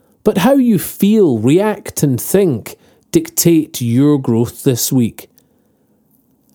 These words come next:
How will you feel this time next week in your mind and sense of self?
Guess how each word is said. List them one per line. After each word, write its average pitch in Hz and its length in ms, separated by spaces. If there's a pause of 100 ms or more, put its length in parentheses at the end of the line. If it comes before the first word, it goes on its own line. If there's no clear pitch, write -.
How 330 220
will 294 180
you 202 160
feel 208 400
this 160 300
time 156 440
next 143 480
week 135 400
in 131 160
your 127 160
mind 131 480
and 110 200
sense 135 480
of 113 100
self? 117 540